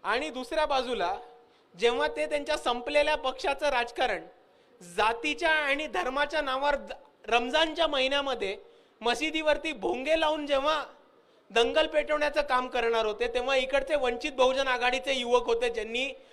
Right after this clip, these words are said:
भूमिका घेतली होती की आम्ही आमच्या मुसलमान बांधवांच्या खांद्याला खांदा लावून उभं राहू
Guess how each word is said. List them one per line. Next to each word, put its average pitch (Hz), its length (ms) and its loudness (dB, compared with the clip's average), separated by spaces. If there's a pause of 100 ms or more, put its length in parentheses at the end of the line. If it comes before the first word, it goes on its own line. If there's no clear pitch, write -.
(140)
भूमिका 240 420 2
घेतली 233 300 0
होती 233 220 -2
की 254 180 -6
आम्ही 226 360 -4
आमच्या 233 320 -4
मुसलमान 233 600 -2
बांधवांच्या 220 680 -2
खांद्याला 214 420 0
खांदा 220 420 0
लावून 226 200 0
उभं 185 200 -4
राहू 175 180 -4